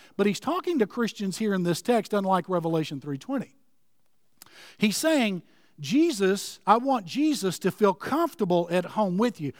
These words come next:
The word "may dwell" in verse seventeen is preceded by the Greek preposition kata,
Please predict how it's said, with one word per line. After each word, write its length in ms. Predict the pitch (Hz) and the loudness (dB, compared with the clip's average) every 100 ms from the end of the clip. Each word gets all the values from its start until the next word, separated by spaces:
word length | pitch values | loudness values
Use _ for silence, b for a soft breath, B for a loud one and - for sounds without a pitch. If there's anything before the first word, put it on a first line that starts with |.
| B B | B B
The 100 | 185 | 0
word 520 | 202 359 302 180 175 165 | 2 2 4 2 -2 -2
"may 240 | 202 196 | 0 2
dwell" 640 | 160 170 190 269 233 170 | -2 -6 0 2 4 2
in 100 | 180 | 0
verse 240 | 165 208 - | -2 -4 -2
seventeen 640 | 226 202 196 240 240 233 B B | -2 -2 -2 0 2 2 B B
is 160 | 185 175 | 0 0
preceded 580 | 202 185 - 320 254 170 | -4 -4 0 2 2 2
by 160 | 180 | 2
the 140 | 175 175 | 0 -4
Greek 400 | 143 254 262 - | -2 -2 -2 -2
preposition 720 | 240 226 208 202 208 - 196 | -2 0 -2 -2 -4 -4 -8
kata, 480 | - 233 180 135 | -2 2 2 0